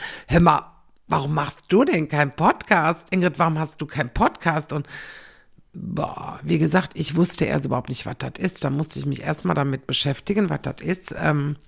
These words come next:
und dann erzählen ja viele Leute und sagen dann so was wie, äh, „Du, ich hör den Podcast immer beim Joggen.“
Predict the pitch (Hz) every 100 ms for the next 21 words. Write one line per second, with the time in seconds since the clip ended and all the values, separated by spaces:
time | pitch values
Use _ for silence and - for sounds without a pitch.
0 | - - - - - - - - 170 151
1 | 160 - 175 185 196 147 - 156 147 139
2 | 139 135 143 135 139 147 143 135 127 127
3 | 131 - 135 131 127 139 135 131 _ _
4 | - - - - 214 202 214 202 185 175
5 | 208 - 202 196 185 202 196 196 190 175
6 | 156 139